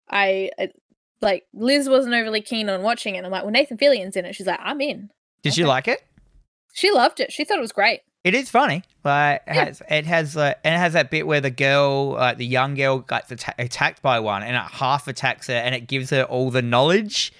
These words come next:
Speaker 2: 'Cause, like, you
Speaker 1: Yeah.
Speaker 2: know, it half goes into her brain and she can see it, and then she becomes, like, the clairvoyant that knows what's going on. I'm like, "Yeah, horror movies need one of them." You know what I mean? Like,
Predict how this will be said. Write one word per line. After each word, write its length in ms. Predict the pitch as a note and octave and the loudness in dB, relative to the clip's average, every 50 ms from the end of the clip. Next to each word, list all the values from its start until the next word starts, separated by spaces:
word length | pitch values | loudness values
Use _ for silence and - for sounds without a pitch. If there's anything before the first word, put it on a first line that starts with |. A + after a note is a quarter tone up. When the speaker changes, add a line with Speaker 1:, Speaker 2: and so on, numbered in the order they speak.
| - - - - - _ _ _ _ | -20 -20 -20 -20 -20 _ _ _ _
Speaker 2:
'Cause, 100 | - D3 B2 | -2 -2 2
like, 240 | B2+ B2+ B2+ C3+ C#3+ | 4 4 4 4 4
you 60 | - | 2
Speaker 1:
Yeah. 60 | C3+ C#3 | 2 2
Speaker 2:
know, 60 | C#3 | 2
it 80 | B2+ - | 0 -2
half 300 | - D3+ C#3 C#3 B2+ - | 0 2 2 2 2 2
goes 200 | D#3 C#3 C3+ B2 | 2 2 2 2
into 200 | C#3 C3+ C3 C3 | 0 0 2 2
her 100 | B2+ A#2 | 2 2
brain 400 | - B2+ C3 C3+ C3+ C3 B2 A#2+ | 2 2 2 4 2 2 0 -2
and 120 | A#2+ C3 | -4 -6
she 140 | - - B2 | -6 -6 -6
can 220 | G#2 C#3+ B2+ B2+ A#2 | -4 -4 -4 -4 -6
see 580 | - - - C3+ B2+ B2+ B2+ C3 B2+ B2 B2 _ _ _ - _ | -8 -8 -2 0 0 2 2 0 0 -4 -6 _ _ _ -20 _
it, 180 | - B2 G#2+ - | -10 -10 -10 -4
and 140 | - C3+ C3 | -4 -2 0
then 100 | C3 B2+ | 0 0
she 140 | B2 - C#3 | -2 -2 -4
becomes, 320 | B2 B2+ - C#3 B2+ B2+ | -4 -2 -2 -2 -2 0
like, 120 | B2+ B2+ B2 | 0 -2 -2
the 60 | B2+ | -2
clairvoyant 580 | A#2+ - C3+ B2 A#2+ A2+ A#2+ B2 B2+ C3 C3 B2+ | -4 -2 0 0 2 2 2 2 2 2 0 -2
that 80 | B2 A#2 | -4 -2
knows 340 | A2+ A2+ A#2 A#2+ B2 A#2 | 0 2 2 2 2 2
what's 220 | A2+ C3 B2 - - | 0 -2 -4 -4 -4
going 340 | - C3 A#2 A#2 A#2 A#2 A#2 | -2 -2 0 0 0 0 0
on. 160 | A#2+ B2 B2 | 0 0 0
I'm 60 | B2 | -2
like, 140 | B2 A#2+ - | -4 -4 -2
"Yeah, 320 | B2+ C3 C3+ C3+ C3+ B2+ B2+ | 0 0 2 2 0 0 -2
horror 200 | D3 D#3+ E3 D#3+ | -2 -2 0 0
movies 300 | D3+ D3 C#3 C#3 B2 B2+ | 0 -2 -2 -2 -2 0
need 160 | B2+ B2+ A#2+ | 0 0 0
one 160 | B2 A#2+ A2+ | 0 0 0
of 60 | A2 | 0
them." 260 | A2 A2+ A2+ A2+ A#2+ | 0 0 0 0 -2
You 80 | B2 B2 | -2 0
know 60 | B2+ | 0
what 80 | B2 B2 | 0 0
I 60 | A#2+ | 0
mean? 200 | B2 C3+ E3+ F3+ | 0 0 0 2
Like, 240 | D#3+ C3+ B2+ A#2+ | 2 0 0 0